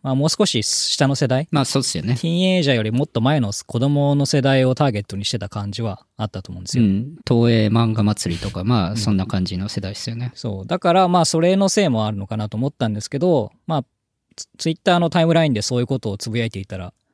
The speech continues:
Speaker 1: まあ、僕と同じかちょっと、まあ、に、五個ぐらい下の世代の人が、まあ、アメリカだともうちょっと中学とか高校でもうすごい人気があったよっていうことを教えてくれたんで、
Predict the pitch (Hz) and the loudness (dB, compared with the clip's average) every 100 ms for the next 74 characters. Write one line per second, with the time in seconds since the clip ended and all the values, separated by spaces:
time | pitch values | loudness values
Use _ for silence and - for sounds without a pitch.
0 | _ _ _ _ - 151 160 - 208 208 | _ _ _ _ -4 -2 -2 -2 2 4
1 | 202 196 190 180 - _ _ - 160 185 | 4 4 2 -2 -10 _ _ -4 0 2
2 | 208 220 214 226 226 - 151 - 240 151 | 2 2 2 0 0 2 2 2 -4 -4
3 | 143 123 127 _ - 135 135 180 202 185 | -2 -2 -4 _ -4 -2 2 2 4 2
4 | 117 - 139 131 143 135 131 131 - 135 | 2 0 -2 0 0 2 0 -2 -4 -2
5 | 139 165 160 _ _ 139 135 160 185 220 | 2 2 0 _ _ -4 0 2 2 2
6 | 208 131 139 160 - 107 - 143 113 - | 2 0 0 -2 -4 -2 0 0 0 -6
7 | 98 - 120 113 131 123 127 123 - _ | -8 -4 -2 0 2 4 4 2 -2 _
8 | _ _ _ _ - 131 127 123 104 113 | _ _ _ _ -2 0 4 2 2 0
9 | 120 107 113 90 98 - - 92 - 110 | -2 -2 -4 -6 -8 -8 -10 -6 -2 -2
10 | 95 92 92 98 101 98 90 87 | -2 -8 -8 -8 -6 -8 -10 -14